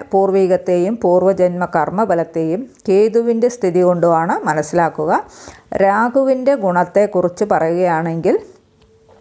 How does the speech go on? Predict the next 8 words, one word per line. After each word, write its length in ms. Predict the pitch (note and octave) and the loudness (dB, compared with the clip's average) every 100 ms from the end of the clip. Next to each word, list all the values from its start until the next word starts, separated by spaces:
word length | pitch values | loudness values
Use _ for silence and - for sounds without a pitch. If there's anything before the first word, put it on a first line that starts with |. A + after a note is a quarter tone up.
| _ _ - - - - - _ _ - G#3 | _ _ -20 -20 -20 -20 -20 _ _ -2 0
എന്തിനേയും 580 | A3 A#3+ D4 B3+ G3 G#3+ G#3+ | 2 2 4 4 4 4 2
വലുതാക്കി 500 | F#3 G3 G#3 A3 B3+ A#3+ | 2 2 2 0 -2 0
കാണിക്കുന്ന 560 | F3+ F3+ F3+ F3+ F#3 B3 - | 0 0 -4 -4 0 -2 2
ഒരു 160 | F3+ F#3 D#3+ | 2 2 2
ഗ്രഹമാണ് 580 | E3 D#3+ G3 E3+ D#3+ G3+ - - D3+ | 0 2 2 2 0 -2 -4 -2 0
രാഹു. 300 | D#3 D3+ G3 G4+ - _ - - - G#3 | 0 0 -2 -4 -14 _ -20 -20 -4 0
എന്തിനേയും 480 | A#3 C4+ C4+ C4+ C4+ C4+ | 2 2 2 2 0 0
ചുരുക്കി 400 | B3 B3+ B3+ | 2 2 0